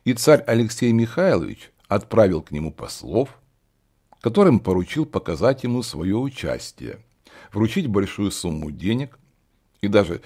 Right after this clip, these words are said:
предложить помощь войсками против его, против его недостойных подданных. Это чистое,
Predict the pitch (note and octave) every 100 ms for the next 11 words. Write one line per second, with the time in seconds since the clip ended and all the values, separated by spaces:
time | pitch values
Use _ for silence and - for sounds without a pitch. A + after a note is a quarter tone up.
0 | - - A2+ F#2 E2+ E2 A#2+ A#2+ - F#2
1 | A#2+ G#2 - - - D2 D2 C2+ - F#2
2 | B2+ C#3 A#2+ G#2 G2 E2 F2 - - _
3 | - G#2 F#2+ D#2 - B1 A1 G2 B2 G#2
4 | F2+ D#2 - E2+ G2 F#2+ G2 - - G2
5 | F#2+ B1 A1 G#1 - - _ _ _ _
6 | _ _ - - _ - - _ _ _
7 | _ _ _ _ - - C3+ D3 - F3+
8 | - - C#2 G1+